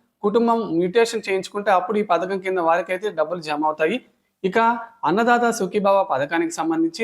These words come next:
రైతులకు ఏమైనా సందేహాలు, డౌట్స్ ఏమైనా ఉంటే వన్ డబల్ ఫైవ్ టూ ఫైవ్ వన్ అనే టోల్ ఫ్రీ నెంబర్కు కాల్ చేసి మీరు ఈ పథకానికి సంబంధించి మరింత వివరాలు తెలుసుకోవచ్చు.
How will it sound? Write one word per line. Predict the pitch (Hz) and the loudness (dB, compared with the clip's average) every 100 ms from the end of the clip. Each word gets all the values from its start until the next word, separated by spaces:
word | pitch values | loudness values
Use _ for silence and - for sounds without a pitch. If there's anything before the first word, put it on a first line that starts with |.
| 175 | 2
రైతులకు | 170 196 208 196 | 0 0 -2 -2
ఏమైనా | 180 180 180 | -2 -2 -2
సందేహాలు, | 147 147 170 170 170 180 202 - _ - | -2 0 0 2 0 -2 -8 -12 _ 0
డౌట్స్ | 147 175 180 | 2 2 0
ఏమైనా | 175 170 160 | -2 0 0
ఉంటే | 147 196 262 - _ _ 143 | 0 -2 -2 -8 _ _ 0
వన్ | 196 226 | 2 2
డబల్ | 208 202 202 | 2 0 2
ఫైవ్ | 208 214 | 0 2
టూ | 208 220 | 0 0
ఫైవ్ | 220 202 | 0 0
వన్ | 202 190 | 0 -2
అనే | 175 170 | -4 -2
టోల్ | 170 196 | -2 0
ఫ్రీ | 202 185 | -4 -4
నెంబర్కు | 180 175 170 | -4 -8 -2
కాల్ | 160 165 170 | 0 0 0
చేసి | 170 165 247 285 _ _ - | -4 -2 -2 -4 _ _ 0
మీరు | 196 226 240 214 175 | 2 4 2 0 -2
ఈ | 185 | 0
పథకానికి | 185 196 214 208 | 2 2 0 0
సంబంధించి | 196 190 190 185 156 | 0 0 -2 -4 0
మరింత | 156 190 180 | 0 0 -2
వివరాలు | 156 160 175 175 | -2 0 0 -2
తెలుసుకోవచ్చు. | 147 139 - 147 147 220 | -8 -8 -2 -2 0 -4